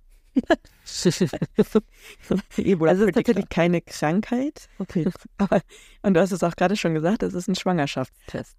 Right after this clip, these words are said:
Speaker 1: Ach, krass. Okay, wow.
Speaker 2: Mit dem Namen Predictor.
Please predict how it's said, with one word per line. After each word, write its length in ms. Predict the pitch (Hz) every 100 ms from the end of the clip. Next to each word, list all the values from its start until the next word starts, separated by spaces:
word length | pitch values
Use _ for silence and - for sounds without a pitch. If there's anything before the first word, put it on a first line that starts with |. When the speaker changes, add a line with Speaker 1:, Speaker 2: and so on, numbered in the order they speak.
| _
Speaker 1:
Ach, 280 | 277 320 311 _ -
krass. 500 | 208 302 349 - 220
Okay, 540 | - 190 226 170 165 170
wow. 480 | 175 214 240 175 -
Speaker 2:
Mit 180 | 214 175
dem 160 | 240 180
Namen 340 | 160 170 214
Predictor. 600 | - 226 - - 120 226